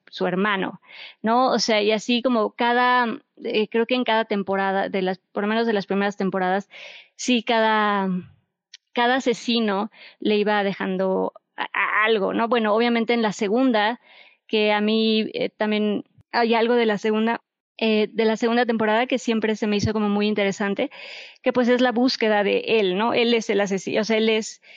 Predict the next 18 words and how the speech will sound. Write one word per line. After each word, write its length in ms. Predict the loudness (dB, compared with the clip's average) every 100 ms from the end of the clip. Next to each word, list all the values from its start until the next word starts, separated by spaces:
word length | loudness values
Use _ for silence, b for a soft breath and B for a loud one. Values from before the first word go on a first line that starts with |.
| B B -2
el 140 | 0
asesino 440 | 2 0 0 0 2
en 100 | 0
serie 300 | 0 0 0
al 80 | -2
que 60 |
están 220 | -4 -2 -2
buscando 400 | -2 -4 -2 -2
en 80 |
la 80 | -2
segunda 300 | -2 -2 -2
temporada, 500 | -2 -4 0 0 0
que 120 | 0
es 140 | -4 -2
de 300 | -2 -2 -2
Bay 220 | -2 0
Harbor 300 | 0 0 -2
Butcher, 440 | 0 -2 0 -2